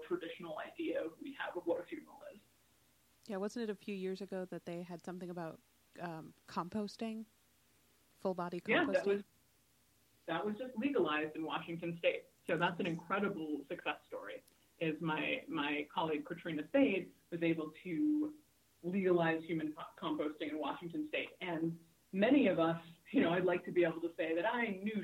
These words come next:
Speaker 1: she would do it right away from the very beginning. I didn't. I think that, I thought that it was basically impossible. But through incredible people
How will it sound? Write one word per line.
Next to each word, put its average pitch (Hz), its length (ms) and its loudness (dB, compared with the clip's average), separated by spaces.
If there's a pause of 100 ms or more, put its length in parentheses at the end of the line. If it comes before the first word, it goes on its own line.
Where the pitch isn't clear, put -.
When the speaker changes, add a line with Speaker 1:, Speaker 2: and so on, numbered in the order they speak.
(120)
Speaker 1:
she 202 140 -10
would 175 140 -4
do 190 180 0
it - 140 0
right 180 180 4
away 175 360 2
from 175 120 -10
the 170 120 -8
very 170 240 2
beginning. 165 360 -6 (280)
I 226 120 2
didn't. 202 440 2
I 175 100 0
think 185 260 -8
that, - 160 -4 (100)
I 180 60 0
thought 185 240 -4
that - 100 -6
it - 120 -16
was - 100 -12 (160)
basically 160 400 -2
impossible. - 580 -10 (460)
But 170 300 2 (100)
through 165 580 6 (440)
incredible 180 600 4 (100)
people 135 460 -4